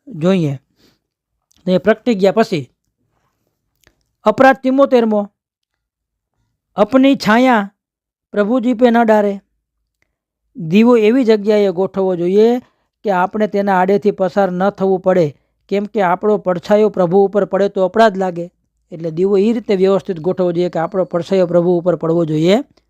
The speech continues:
નહીં, પ્રભુ જ્યાં મંદિરમાં સિંહાસનમાં બિરાજતા હોય ત્યાં. અપરાધ છોતેરમો.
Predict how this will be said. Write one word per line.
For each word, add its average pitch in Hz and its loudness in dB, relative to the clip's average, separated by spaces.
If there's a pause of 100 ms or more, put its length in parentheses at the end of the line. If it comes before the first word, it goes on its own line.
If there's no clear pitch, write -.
(180)
નહીં, 175 -4
પ્રભુ 170 -4
જ્યાં 165 -4
મંદિરમાં 170 -2
સિંહાસનમાં 165 -4
બિરાજતા 160 -4
હોય 147 -4
ત્યાં. 143 -2 (1700)
અપરાધ 233 4
છોતેરમો. 240 0